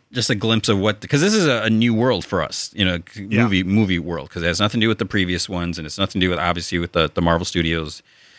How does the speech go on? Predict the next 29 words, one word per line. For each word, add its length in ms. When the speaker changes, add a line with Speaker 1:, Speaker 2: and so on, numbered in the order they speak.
Speaker 1:
cinematic 480
universe. 400
So 160
we're, 140
we're, 260
we're 140
getting 420
a, 60
a 80
taste 320
of 40
this, 220
and 280
I 80
guess 200
the 100
hard 220
part 220
is, 140
is, 260
you 100
know, 80
when 220
you 120
have 180
to 80
establish 600
that 180
new 420